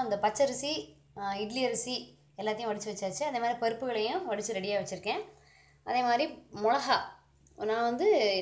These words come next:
நான் எடுத்த அளவுக்கு இந்த சைஸ் மிளகா எடுத்திருக்கேன், அதாவது ஒரு ரெண்டரை மிளகா கணக்கு வரும். அப்புறம் உப்பு, இது நம்ம இப்போ எல்லாத்தையும் போட்டு தான் அரைக்க போறோம். உங்களுக்கு காரம் நிறைய வேணும் அப்படின்னா நீங்க மிளகா கொஞ்சம் அதிகமா சேர்த்துக்கலாம், நிறைய சேர்த்துக்கலாம். So, இப்போ வந்து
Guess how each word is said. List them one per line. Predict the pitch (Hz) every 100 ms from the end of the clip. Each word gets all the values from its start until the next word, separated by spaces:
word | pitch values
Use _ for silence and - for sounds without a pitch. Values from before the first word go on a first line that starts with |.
| 208
நான் | 220 220
எடுத்த | 220 240
அளவுக்கு | 208 190 254 403 - - _ 214
இந்த | 214 220
சைஸ் | 247 247 220
மிளகா | 208 214
எடுத்திருக்கேன், | 190 185 180 208 415 - -
அதாவது | 202 226 277
ஒரு | 214
ரெண்டரை | 226 254 233
மிளகா | 226 240
கணக்கு | 202 180 180
வரும். | 170 - 427 - - - _ -
அப்புறம் | - 311 254
உப்பு, | 247 247 - - - _ _ _ _ 214
இது | 226
நம்ம | 220 208
இப்போ | 208 202
எல்லாத்தையும் | 220 262 220
போட்டு | 214 233
தான் | 226
அரைக்க | 208 214 180
போறோம். | 175 311 415 - - -
உங்களுக்கு | 233 233 220 214
காரம் | 220 269 277 233
நிறைய | 226 226
வேணும் | 208 208 196
அப்படின்னா | 180 180 220 403 - - -
நீங்க | 247 240
மிளகா | 220 233 233 202
கொஞ்சம் | 190 277 381 - 185
அதிகமா | 202 208 196
சேர்த்துக்கலாம், | 180 175 170 156 185
நிறைய | 202 202
சேர்த்துக்கலாம். | 185 180 165 170 - - _ _ - _ -
So, | 349
இப்போ | 339 226
வந்து | 220